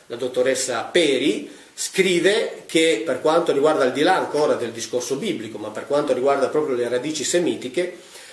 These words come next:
la radice bara, che viene tradotta con creare, non significa creare, ma significa intervenire in una situazione attraverso degli atti di divisione e separazione per creare un qualcosa che è funzionale al proprio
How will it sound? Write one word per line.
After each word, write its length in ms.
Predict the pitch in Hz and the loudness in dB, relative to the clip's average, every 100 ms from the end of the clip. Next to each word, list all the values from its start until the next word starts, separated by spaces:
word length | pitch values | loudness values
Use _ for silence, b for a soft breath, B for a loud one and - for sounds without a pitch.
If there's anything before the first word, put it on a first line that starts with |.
| B | B
la 160 | 165 196 | 2 4
radice 480 | 196 190 202 180 151 | 4 2 2 2 4
bara, 440 | 175 180 - - | 4 4 2 0
che 100 | 135 | -4
viene 280 | 139 180 156 | 0 2 2
tradotta 460 | 143 139 170 165 131 | 2 4 4 2 0
con 180 | 135 | 0
creare, 460 | 135 208 175 165 170 | 0 2 2 2 2
non 320 | 156 202 226 | 4 4 4
significa 580 | 220 160 180 170 127 117 | 2 2 2 0 -4 -2
creare, 640 | 185 196 - 101 113 - B B B B | 2 2 2 -2 -6 -12 B B B B
ma 160 | 151 165 | 0 2
significa 520 | 208 214 190 131 139 | 2 2 2 0 2
intervenire 840 | 180 202 180 151 147 175 156 139 160 | 2 2 2 2 4 4 4 4 4
in 300 | 202 139 165 | 2 2 6
una 220 | 196 143 | 6 4
situazione 880 | - 135 175 170 180 143 123 165 214 B B - | -2 -2 -2 0 2 2 2 0 -2 B B -4
attraverso 580 | 165 202 220 180 - 165 | 2 4 4 2 4 4
degli 240 | 208 165 | 4 2
atti 260 | 160 - 156 | 2 0 0
di 220 | 165 - | -2 -2
divisione 680 | 160 151 151 180 208 165 | -2 0 0 4 4 4
e 40 | 127 | 2
separazione 1040 | - 160 - 214 208 139 110 123 139 B B B - | 2 2 2 2 0 0 0 -2 -6 B B B 0
per 320 | 180 185 185 | 2 2 2
creare 400 | 190 190 190 165 | 2 4 4 2
un 120 | 190 | 2
qualcosa 500 | 202 202 139 135 151 | 2 4 2 2 2
che 120 | 151 | 2
è 20 | |
funzionale 640 | - 151 147 180 135 110 117 | 0 -2 0 2 2 0 -4
al 100 | 117 | -4
proprio 600 | 113 104 120 117 113 | -8 -6 -4 -4 -6